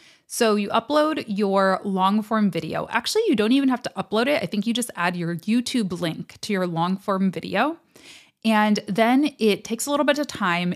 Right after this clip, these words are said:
and it pulls the suggested clips for you. So I already have a process where I go through and use Descript and,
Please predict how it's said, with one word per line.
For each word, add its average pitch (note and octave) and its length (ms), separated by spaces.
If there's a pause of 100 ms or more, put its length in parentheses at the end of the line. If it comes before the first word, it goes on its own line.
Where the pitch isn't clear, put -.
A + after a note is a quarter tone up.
and G#3 220
it - 340
pulls C4 760 (420)
the A3+ 480 (540)
suggested G3+ 920
clips - 460
for D3+ 320
you. A#2 300
So G3+ 640
I B3+ 200
already B3+ 280
have F#3 180
a D#3 60
process F#3+ 560
where - 120
I G3+ 120
go F#3+ 200
through F3+ 340
and E3 140
use D3+ 200
Descript G#3+ 760
and, E3 160